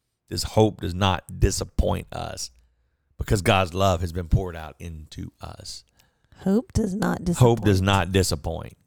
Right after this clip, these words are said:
Speaker 1: It
Speaker 2: That's
Speaker 1: does not.
Speaker 2: Wishful thinking will disappoint.
Speaker 1: Wishful thinking will disappoint.
Speaker 2: Um,
Speaker 1: People make wishes, but people that are hopeful are anticipating something,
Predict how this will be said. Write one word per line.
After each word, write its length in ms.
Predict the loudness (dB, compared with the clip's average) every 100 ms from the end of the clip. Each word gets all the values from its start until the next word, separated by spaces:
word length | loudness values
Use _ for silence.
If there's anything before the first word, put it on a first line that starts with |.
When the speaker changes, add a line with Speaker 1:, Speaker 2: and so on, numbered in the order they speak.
| _ _ _ _ _ _
Speaker 1:
It 40 | -4
Speaker 2:
That's 120 | 2
Speaker 1:
does 200 | 2 2
not. 340 | 0 -2 -4 -12 _ -20 -20 -20 4
Speaker 2:
Wishful 340 | 4 6 2
thinking 400 | 2 0 -2 0
will 180 | 4 4
disappoint. 380 | 2 -2 0 4 6
Speaker 1:
Wishful 300 | 6 2 2
thinking 360 | 0 0 2
will 140 | 4 6
disappoint. 640 | 4 2 0 0 -2 -8 _ _ _ -10 -10 -16 _ _
Speaker 2:
Um, 160 | 4 4
Speaker 1:
People 160 | 4 4
make 260 | 2 2
wishes, 760 | 4 4 4 2 0 0 -4 -6 _ _ _ _ _ _ _ _ _ -2
but 80 | 2
people 180 | 4
that 100 | 4
are 140 | 4 4
hopeful 480 | 4 4 2 -2 0
are 340 | 2 2 0
anticipating 840 | -4 -8 -6 -4 -2 0 0 -2 -8
something, 480 | -10 -10 -14 -20